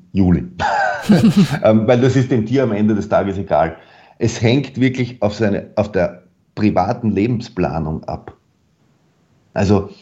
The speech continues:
wenn ich jetzt, keine Ahnung, plan in einem halben Jahr, „Ah, super, dann, dann kriege ich ein Kind, dann gehe ich in Karenz, dann nehme ich einen Hund. Dann habe ich ja Zeit.“ Ja, das wird die blödeste Zeit sein.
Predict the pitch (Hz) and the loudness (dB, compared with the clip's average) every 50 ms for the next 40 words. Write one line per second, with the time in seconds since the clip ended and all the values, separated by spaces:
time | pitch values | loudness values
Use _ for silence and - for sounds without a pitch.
0 | _ - - - _ _ - - - 101 110 117 127 135 131 123 117 - - - | _ -20 -20 -20 _ _ -10 -4 0 2 4 4 6 6 6 4 4 2 -2 -8
1 | - - _ _ _ _ _ _ - - - - - - - - 50 50 - 50 | -16 -20 _ _ _ _ _ _ -20 -20 -20 -20 -20 -20 -20 -20 -20 -20 -20 -20
2 | - - - - - - 85 85 98 92 110 127 117 85 - - - - - _ | -20 -20 -20 -20 -14 -10 -6 -2 0 2 4 4 4 2 0 -6 -12 -20 -20 _
3 | _ _ _ _ _ _ _ _ _ _ _ _ _ _ _ _ _ _ _ _ | _ _ _ _ _ _ _ _ _ _ _ _ _ _ _ _ _ _ _ _
4 | _ - 127 - - 113 95 98 117 139 147 147 - 143 131 127 113 107 107 110 | _ -18 -6 0 2 4 4 4 4 2 2 0 0 0 2 2 2 2 2 2
5 | 123 131 135 117 113 113 127 - - - - - - 104 95 101 - - 165 180 | 2 2 2 2 2 4 4 2 0 -4 -6 -4 -2 -2 -2 -2 -2 -4 -4 -4
6 | 175 185 165 139 127 113 117 113 117 113 110 110 123 135 135 131 113 110 - 135 | -2 -2 -2 -2 -2 -2 -2 -2 -4 -4 -4 -4 -4 -2 -2 -2 -2 -2 -2 -4
7 | 156 214 214 135 117 110 113 113 131 123 127 127 113 101 107 120 123 - - 117 | -2 -2 -2 -2 -2 0 0 0 0 0 0 0 0 0 0 -2 -2 -4 -4 -2
8 | 110 107 110 120 120 107 104 104 101 95 95 104 98 85 - - - - _ _ | 0 2 2 2 2 2 2 2 2 2 0 0 0 -2 -4 -8 -14 -20 _ _
9 | _ _ _ - 113 117 95 92 120 117 120 117 110 104 104 - 104 92 85 90 | _ _ _ 0 2 2 4 4 4 4 4 4 4 2 0 0 -2 0 0 0
10 | 87 - 78 85 117 123 110 110 120 117 120 123 107 - 104 107 123 113 95 - | -2 -2 -4 -4 -2 -2 -2 0 -2 -2 -2 -2 -2 0 0 0 2 2 0 -2
11 | - 80 - - - 76 - - - - - - - | -4 -6 -6 -4 -4 -4 -4 -6 -8 -8 -8 -8 -10